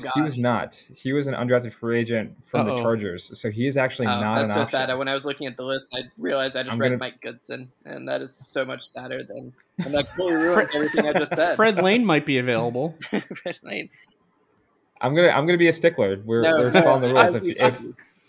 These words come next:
Speaker 1: if Jeff has to start Matt Corral, you can't
Speaker 3: Actually,
Speaker 1: get
Speaker 3: Fred,
Speaker 1: <laughs>
Speaker 3: Fred
Speaker 1: Mike
Speaker 3: Lane is
Speaker 1: Tolbert.
Speaker 3: not available for whatever reason.
Speaker 2: <laughs> All right. Well, if I already made the whole pitch about a fullback, <laughs> so just give me Alex Armah.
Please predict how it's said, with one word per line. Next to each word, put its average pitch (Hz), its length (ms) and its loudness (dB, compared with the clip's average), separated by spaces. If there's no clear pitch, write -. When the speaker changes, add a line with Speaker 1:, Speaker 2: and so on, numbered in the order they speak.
Speaker 1:
if 147 140 0
Jeff 160 260 8
has 180 180 6
to 180 60 -4
start 160 280 4
Matt 147 180 4
Corral, 131 340 4
you 113 140 -2
can't 151 200 4
Speaker 3:
Actually, 196 320 4
Speaker 1:
get 156 100 -6
Speaker 3:
Fred, 208 420 2
Speaker 1:
<laughs> - 180 -20
Speaker 3:
Fred 196 200 2
Speaker 1:
Mike 180 60 0
Speaker 3:
Lane 185 240 4
is - 100 4
Speaker 1:
Tolbert. 101 100 2
Speaker 3:
not 190 200 2
available 104 520 -4
for 120 180 -6
whatever 113 280 -6
reason. 120 500 -10
Speaker 2:
<laughs> - 460 -20
All 202 120 8
right. 156 240 4
Well, 175 360 4
if 185 160 -4
I 202 160 8
already 214 180 4
made 196 220 0
the 185 100 4
whole 180 140 0
pitch - 260 -2
about 151 240 2
a 147 40 -6
fullback, 156 460 2
<laughs> - 0 -
so 247 140 -8
just 202 280 -4
give 233 140 4
me 196 200 -2
Alex 160 340 -2
Armah. 139 280 -8